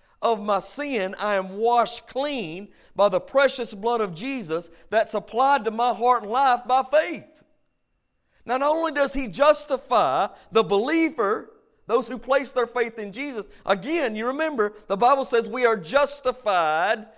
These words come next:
by faith. Romans five one. Remember us talking about that over and over again? We're gonna keep talking about it. That's important.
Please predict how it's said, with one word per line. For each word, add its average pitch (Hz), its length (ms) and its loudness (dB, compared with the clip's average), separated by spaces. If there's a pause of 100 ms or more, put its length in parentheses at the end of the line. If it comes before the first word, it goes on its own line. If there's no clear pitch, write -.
(280)
by 240 260 6
faith. 302 460 6 (1800)
Romans 202 360 -2
five 226 300 4
one. 262 400 -4
Remember 214 340 -2
us 240 120 0
talking 247 340 0
about 247 280 -2
that - 320 -2
over 254 340 -2
and 240 100 -2
over 262 260 -2
again? 247 360 -10 (340)
We're 240 100 -8
gonna 262 120 -2
keep 302 260 -8
talking 233 320 0
about 143 300 -6
it. - 60 -20 (680)
That's 190 220 -4
important. 277 600 -2